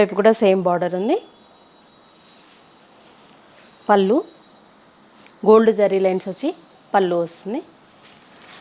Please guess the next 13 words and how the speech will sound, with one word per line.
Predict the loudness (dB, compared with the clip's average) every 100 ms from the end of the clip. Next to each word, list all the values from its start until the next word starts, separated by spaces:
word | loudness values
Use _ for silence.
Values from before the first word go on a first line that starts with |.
| -20 -20 -20 -20 -20 -20 -20 -20 _ -20 -10 0
బ్లౌజ్ | 4 4 4 2 0 -10 -20 -8 -2
ఈ | 2
శారీకి | 2 2 2 0 0 -4 0
సెల్ఫే | 2 4 2 2
వస్తుందండి, | -2 -6 -4 -2 -4 -8 -20 -20 -20 -20 -20 -20 _ -4
ప్లెయిన్ | 2 4 4
బ్లౌజ్, | 4 4 2 -2 -4 _ -2
పర్పుల్ | -2 -2 -6 -4
కలర్, | -2 -2 -4 -8 -6
టూ | -4 0
సైడ్స్ | 0 0 0
బార్డర్ | 2 2 -2 -8
ఉంటుంది. | -10 -16